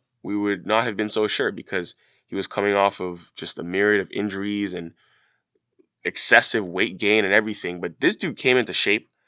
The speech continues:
came, came into camp in great shape last year. And apparently he's done the exact same thing this year. He looks really good.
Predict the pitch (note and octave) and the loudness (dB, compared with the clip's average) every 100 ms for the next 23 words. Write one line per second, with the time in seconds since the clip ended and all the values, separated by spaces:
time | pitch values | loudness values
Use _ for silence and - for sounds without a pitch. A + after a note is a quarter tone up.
0 | _ - B2 B2+ - - A#2+ B2+ G#2+ D2+ | _ -4 0 0 -2 0 4 4 2 -4
1 | - G#2+ G#2+ - _ _ - F2+ G#2 G2+ | 2 4 4 0 _ _ -12 -2 0 2
2 | - - G2+ G#2 _ _ _ - E2 G#2 | 0 2 2 2 _ _ _ -2 4 4
3 | A2+ C3 B2+ C#3 _ _ _ - G#2 G2+ | 2 -4 -6 -6 _ _ _ 4 6 6
4 | F#2+ - - C3 C#3+ C3+ A#2 A#2+ G2 F#2 | 2 -8 0 6 6 6 2 0 0 4
5 | A2+ - G#2+ G#2 F2+ F2 A#2 G2 G2 G2+ | 4 4 -4 -6 -6 -4 -2 -2 -4 -4
6 | A#2 G#2+ G#2+ G2 F#2+ F#2+ | -4 -4 -4 -2 -2 -2